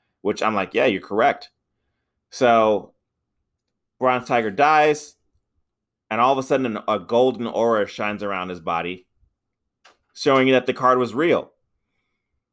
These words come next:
Uh, then Amanda Waller shows up, and she's like, "Hey, asshole, you better have that damn card."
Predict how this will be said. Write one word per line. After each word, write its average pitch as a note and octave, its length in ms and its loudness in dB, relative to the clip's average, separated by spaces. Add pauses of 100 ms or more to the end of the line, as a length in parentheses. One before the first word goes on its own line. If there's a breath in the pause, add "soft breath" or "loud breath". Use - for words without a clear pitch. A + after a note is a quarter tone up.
(520)
Uh, G2+ 560 0 (100)
then A2+ 460 -4 (340)
Amanda A2 320 -2
Waller G#2+ 260 4
shows A2 280 0
up, B2 160 0
and A#2 100 -4
she's - 120 -10
like, G2+ 200 -2
"Hey, G2 400 -6 (100)
asshole, F#2+ 580 -4 (380)
you A2 220 -6
better A2+ 260 2
have G#2 180 0
that F#2+ 160 -2
damn F#2 200 -4
card." E2 360 -4